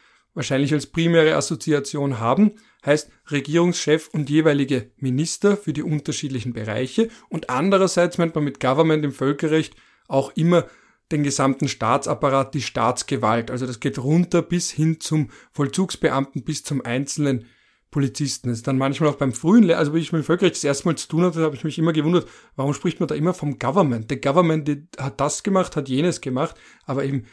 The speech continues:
was meinen jetzt wir, wenn wir von Regierung sprechen und wieder zurück vom Völkerrecht, von der globalen Dimension aufs große, gefühlt große Österreich zu kommen? Was ist denn eigentlich so eine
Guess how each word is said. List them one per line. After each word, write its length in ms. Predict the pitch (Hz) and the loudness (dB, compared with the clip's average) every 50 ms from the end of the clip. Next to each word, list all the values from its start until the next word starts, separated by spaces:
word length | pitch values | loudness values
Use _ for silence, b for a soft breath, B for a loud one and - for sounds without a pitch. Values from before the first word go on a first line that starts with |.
| b b b b b | b b b b b
was 180 | 143 139 120 | -4 -2 0
meinen 260 | 151 151 143 147 143 139 | 2 2 2 2 2 0
jetzt 260 | 135 - - - - | -2 -4 -8 -12 -12
wir, 520 | 127 120 113 139 151 151 175 185 180 - b b b b b b | -12 -8 -4 -2 2 4 6 6 6 6 b b b b b b
wenn 140 | 143 143 135 | 0 0 2
wir 120 | 151 143 | 0 0
von 160 | - 151 139 | 0 -2 -2
Regierung 420 | 127 123 117 - 143 147 151 156 143 | -2 -4 -4 -2 0 2 2 0 -2
sprechen 380 | - - 143 139 135 - - | -4 -4 -4 -4 -2 -4 -4
und 100 | 135 127 | -4 -4
wieder 180 | 131 131 139 135 | -4 -4 -4 -6
zurück 380 | - - 135 131 160 160 - | -6 -6 -4 -2 -2 -4 -4
vom 240 | - - - 120 113 | -8 -12 -10 -8 -6
Völkerrecht, 640 | 110 - 147 170 170 - 160 151 156 151 - - b b b b b b b b b b b _ _ | 0 2 2 2 2 2 0 0 0 0 -2 -4 b b b b b b b b b b b _ _
von 120 | - 127 | -6 -6
der 100 | 120 117 | -4 -4
globalen 460 | 120 131 123 - 123 117 139 156 156 | -2 -4 -2 0 0 2 2 2 2
Dimension 560 | 147 147 147 143 139 - 135 135 135 135 120 b b b b b b | 0 0 -2 -2 -2 -2 -2 -2 0 -2 -2 b b b b b b
aufs 340 | - 127 117 - - - _ _ _ _ _ | -8 -8 -8 -8 -12 -14 _ _ _ _ _
große, 720 | - 131 127 127 143 170 185 165 - - - 170 151 123 - - - | -6 -2 2 4 6 8 8 6 6 4 4 4 4 4 0 -6 -6
gefühlt 460 | - 151 - - 170 180 202 180 - - | -4 -4 -2 2 4 4 4 2 0 -4
große 420 | - 131 131 151 147 - - 139 | -4 0 2 2 2 0 -2 -4
Österreich 480 | - 135 127 - - 120 117 110 107 - | -4 -4 -4 -4 -6 -6 -6 -6 -6 -8
zu 120 | - 120 | -10 -12
kommen? 360 | - - 123 113 110 110 110 | -10 -10 -12 -10 -10 -8 -6
Was 160 | 127 131 - | -4 -4 -2
ist 200 | 170 147 - - | -4 -4 -2 0
denn 100 | 156 147 | 0 0
eigentlich 240 | 123 123 139 135 - | 0 0 -2 -2 -4
so 100 | - 127 | -4 -6
eine 220 | 127 127 120 117 | -6 -6 -6 -8